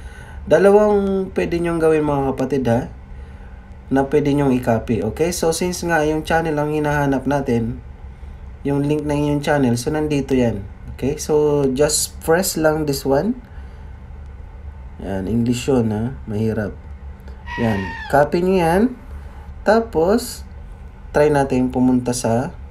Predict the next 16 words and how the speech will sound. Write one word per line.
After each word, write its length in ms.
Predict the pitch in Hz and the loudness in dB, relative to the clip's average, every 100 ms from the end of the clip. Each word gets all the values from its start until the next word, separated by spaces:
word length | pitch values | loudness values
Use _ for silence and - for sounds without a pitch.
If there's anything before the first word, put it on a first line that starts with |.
| - - - - - - - - - | -16 -16 -16 -16 -16 -16 -16 -16 -8
aking 400 | - 113 110 104 | -4 -2 -2 -2
Facebook. 480 | 104 101 - 127 190 - - - - - - - - - - - - - - - - - - - - - - - - - - - - - - - - - - - - - - | -2 -4 -4 -6 -6 -8 -16 -16 -14 -14 -16 -18 -16 -16 -16 -16 -16 -16 -14 -14 -14 -14 -16 -16 -16 -16 -14 -14 -14 -16 -16 -16 -18 -18 -16 -14 -14 -14 -14 -16 -16 -16 -16
Okay. 320 | - 87 76 - - - - - - - - - | -16 -14 -14 -14 -16 -16 -16 -16 -16 -16 -16 -10
Try 160 | - 139 | 0 0
natin 480 | 147 147 147 139 135 | 2 0 0 2 2
yang 160 | 127 | 2
i-copy 480 | 117 120 - 110 110 | 0 -2 -2 -2 -2
paste. 560 | - 92 80 - - - - | -4 -4 -6 -8 -14 -14 -8
Okay? 320 | 101 120 - - - - 127 | -6 -6 -8 -14 -14 -8 -6
I-paste 400 | 120 139 127 127 | 4 4 4 2
natin. 400 | 110 - 85 82 - | 0 -2 -8 -10 -14
Okay? 240 | - 120 147 - - - - - - - - - - | -6 -4 -4 -8 -14 -14 -16 -16 -18 -16 -16 -14 -14
So, 240 | - 123 120 | 0 4 6
ayan 320 | 147 175 175 | 4 4 2
na 160 | 160 | 2
ang 160 | 143 127 | 0 2